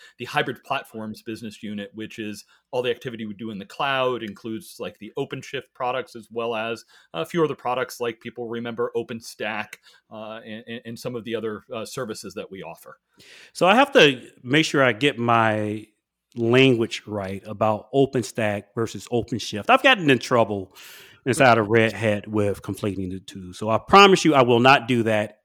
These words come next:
Speaker 2: in this sponsored I B, I B M sponsored video. Stu, we're going to talk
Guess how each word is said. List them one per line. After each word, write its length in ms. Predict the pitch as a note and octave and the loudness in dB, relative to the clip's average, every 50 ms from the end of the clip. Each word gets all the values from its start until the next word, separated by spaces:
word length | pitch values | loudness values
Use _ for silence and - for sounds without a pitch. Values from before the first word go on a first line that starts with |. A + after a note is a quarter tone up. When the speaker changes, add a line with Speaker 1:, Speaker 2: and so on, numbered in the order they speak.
| _ _ - | _ _ -4
Speaker 2:
in 240 | B2 A2+ A2+ A2 G#2 | -2 -2 0 0 2
this 320 | A#2 A#2+ A#2+ A#2+ - - - - - - - - - - | 4 4 4 4 0 -4 -12 -16 -20 -20 -20 -20 -20 -16
sponsored 560 | - - - - - B2+ B2 A#2 A#2 A#2+ A2 - | -14 -14 0 4 6 8 8 8 6 2 -2 -2
I 180 | A2+ A2+ G#2+ G#2 | 2 2 2 2
B, 340 | G2+ G#2+ G#2 G#2+ - - - _ - | 2 0 -2 -2 -4 -8 -14 _ 0
I 160 | A#2 A#2 A2+ | 2 4 4
B 180 | A2 G2+ A2+ A2 | 4 4 4 2
M 240 | G#2+ G#2+ A2 G#2+ - _ _ _ | 4 2 0 -2 -6 _ _ _
sponsored 560 | - - - - B2 A#2 A2 - A2+ G2 G2+ | -20 -12 -4 0 2 2 2 2 -2 -6 -4
video. 460 | G#2 A2+ G#2+ G#2+ G#2+ G#2+ A2+ B2+ D3 - _ _ _ - - - _ _ _ _ _ _ _ _ _ _ _ _ _ _ | -2 -2 0 0 0 0 0 0 -2 -6 _ _ _ -20 -20 -20 _ _ _ _ _ _ _ _ _ _ _ _ _ _
Stu, 240 | - - - A#3 A#3 | -8 0 4 6 6
we're 180 | A3 A3 B3 B3+ | 6 4 2 4
going 360 | - D4 D4 C#4 B3+ A#3 - | 4 6 4 6 4 2 0
to 200 | - - C#4 B3 | 0 0 0 0
talk 580 | - - - - D3+ D3+ D3 C#3 B2 - - | -2 -4 -4 0 2 4 4 4 2 -2 -6